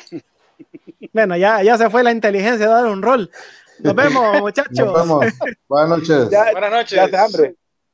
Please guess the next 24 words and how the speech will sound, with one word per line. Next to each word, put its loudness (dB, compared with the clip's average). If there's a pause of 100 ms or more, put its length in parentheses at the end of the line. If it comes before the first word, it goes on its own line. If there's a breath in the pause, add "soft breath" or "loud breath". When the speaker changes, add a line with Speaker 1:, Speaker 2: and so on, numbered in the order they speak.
Speaker 2:
El -10
próximo -2
viernes, 2
a 2
ver 4
si 0
hacemos 0
algún 0
especial -2
ahí, -4
a -4
ver -4
si -8
no -4
nos -6
sobamos -2
el -6
fin -6
de -6
semana -6
y -8
les -10
preparamos -4
algún, -8